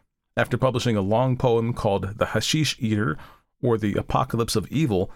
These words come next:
some eight years later, Smith received a fan letter from H P Lovecraft, which started a fifteen-year friendship between the two. Now, if you've read works by both authors, you can see similarities, and they even use some of the same names of places and beings in their stories,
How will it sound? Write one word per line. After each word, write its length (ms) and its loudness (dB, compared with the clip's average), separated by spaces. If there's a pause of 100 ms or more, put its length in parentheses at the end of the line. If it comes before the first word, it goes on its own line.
some 280 -2
eight 160 0
years 320 0
later, 320 0 (240)
Smith 300 -2
received 360 0
a 60 2
fan 340 0
letter 220 0
from 240 -2
H 240 -2
P 160 0
Lovecraft, 640 -2 (280)
which 180 0
started 340 2
a 60 0
fifteen-year 680 0
friendship 520 0
between 320 0
the 80 -2
two. 300 -4 (440)
Now, 100 0
if 120 -2
you've 180 2
read 180 2
works 300 0
by 160 2
both 300 0
authors, 360 2 (300)
you 100 2
can 100 2
see 320 4
similarities, 720 2
and 100 2
they 60 2
even 240 2
use 240 2 (160)
some 180 2
of 60 4
the 60 2
same 380 4
names 340 2
of 180 -4
places 460 0
and 200 2
beings 460 0
in 100 0
their 140 0
stories, 480 0